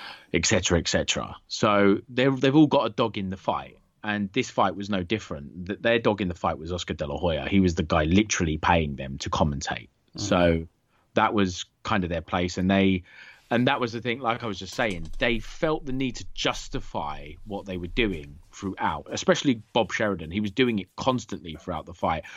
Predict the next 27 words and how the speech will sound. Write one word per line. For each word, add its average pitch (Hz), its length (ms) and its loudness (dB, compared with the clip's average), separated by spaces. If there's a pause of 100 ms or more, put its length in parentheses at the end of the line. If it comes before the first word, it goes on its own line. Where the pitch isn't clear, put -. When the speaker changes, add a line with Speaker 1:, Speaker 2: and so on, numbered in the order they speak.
(140)
Speaker 1:
"I've 101 160 4
covered 90 220 0
this 127 180 0
many 87 180 -2
fights. 80 340 -2
These 123 180 2
CompuBox 127 480 2
numbers 104 240 -4
are 127 40 -4
ridiculous. 135 440 -2
How 127 120 4
dare 131 260 2
they? 101 120 -2
This, 120 160 -8 (120)
this 135 200 -8
isn't 123 180 -6
the 110 80 -6
fight 110 200 8
Speaker 2:
Yeah. 104 80 4
Speaker 1:
I'm 107 140 -2
seeing." 80 260 -20 (480)
And 113 120 -4
then 127 100 0
they 135 80 2
were 131 100 2
talking 127 460 -2
about, 101 340 4